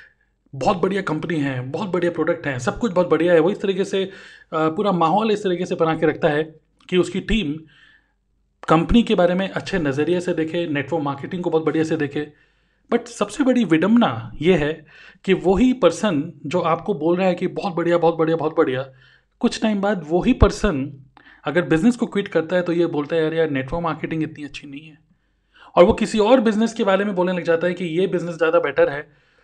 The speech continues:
इस बिजनेस में चलो, ट्रेडिंग अच्छी है, बहुत सारे, बहुत सारे अलग-अलग टाइप के बिजनेसेस हैं। So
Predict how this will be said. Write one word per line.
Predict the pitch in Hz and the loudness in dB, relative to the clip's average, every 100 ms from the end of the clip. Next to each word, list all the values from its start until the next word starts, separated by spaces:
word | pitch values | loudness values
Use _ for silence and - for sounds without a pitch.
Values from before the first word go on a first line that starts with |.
| _ _ _ - | _ _ _ -8
इस | 202 | -2
बिजनेस | 160 160 175 - | 0 2 0 -2
में | 165 | -4
चलो, | 151 147 147 - - | 0 0 -2 -6 -2
ट्रेडिंग | 160 160 175 | 2 2 0
अच्छी | 156 156 151 | -4 -4 -4
है, | |
बहुत | 151 196 202 | -4 -4 -4
सारे, | 175 | -6
बहुत | 170 185 | -6 -8
सारे | 190 | -2
अलग-अलग | 175 165 165 160 | 0 0 -2 -2
टाइप | 147 143 | -4 -2
के | 151 151 - - - - | -4 -6 -10 -20 -18 -2
बिजनेसेस | 135 151 151 156 - | 0 0 -2 -4 -2
हैं। | 139 117 - _ _ _ _ _ _ _ _ - - - - - - | -4 -6 -16 _ _ _ _ _ _ _ _ -20 -20 -20 -20 -18 2
So | 240 254 240 | 10 12 10